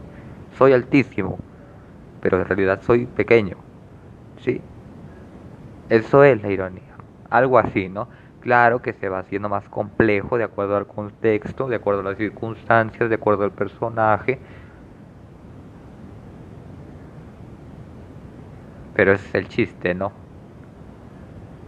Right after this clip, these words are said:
Porque cuando agarras el, el ritmo, bueno, te ríes, ¿sí? Yo sé que habrá gente que a lo mejor no está muy metida en esto, pero,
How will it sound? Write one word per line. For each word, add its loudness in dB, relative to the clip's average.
Porque 0
cuando 4
agarras 2
el, -2
el 6
ritmo, 2
bueno, 8
te 2
ríes, -2
¿sí? -4
Yo 6
sé 0
que 0
habrá 4
gente -4
que -2
a 2
lo -2
mejor 0
no -4
está 0
muy -4
metida -4
en -6
esto, -4
pero, -2